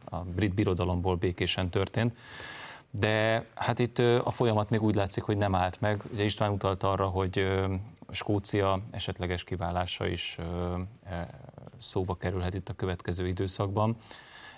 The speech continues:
E, mit jósoltok, vajon, ö, az új uralkodó, ö, hogyan tud ebben segíteni, hogyan tud, ö, hogyan tud abban segíteni, hogy egyben maradjon ez az ország? Egyáltalán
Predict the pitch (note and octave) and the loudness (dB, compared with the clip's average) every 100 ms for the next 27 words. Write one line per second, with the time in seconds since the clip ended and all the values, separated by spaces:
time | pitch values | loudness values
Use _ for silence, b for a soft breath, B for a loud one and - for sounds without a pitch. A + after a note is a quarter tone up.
0 | B F#2 F#2+ - B2 B2 A#2 G#2 - F#2+ | B -2 0 2 2 4 2 2 2 0
1 | F2+ F#2+ G2+ G2 G2 G2 G2 G2 G2 G#2 | 0 -2 0 2 2 0 0 0 -2 -6
2 | - F2+ G2+ F#2 G2 G2+ G2 G2+ F#2 G2+ | -6 -4 -2 0 2 2 0 -2 0 0
3 | G2+ - B B B B _ - E2+ F2 | -2 -8 B B B B _ -8 -4 -4
4 | F2+ - - G#2+ G2+ F2+ G2 F2 F2 F2 | -4 -4 0 2 2 0 -2 -2 0 0
5 | F2 - F#2 G2 - F2+ F2+ F2 - F#2+ | 0 0 0 0 0 0 0 -2 -4 -2
6 | F2+ E2+ F2 E2+ E2+ E2+ E2+ E2+ E2+ - | -2 -2 -4 -2 -2 -2 -2 -4 -6 -8
7 | G2 G2+ F#2 - - G2+ G2 F2+ G2 F#2 | -8 -4 -4 -6 -6 -4 -4 -4 -2 -2
8 | F#2+ F2+ F2 - F#2+ E2+ E2+ F2 F2 E2+ | -2 -2 -4 -2 -4 -2 -2 -2 -2 -2
9 | E2+ D#2+ E2+ F2 F2 - F2+ G2+ G2+ F#2+ | -4 -4 -4 -6 -6 -6 -6 -2 -2 0
10 | F#2+ G2 | 0 -2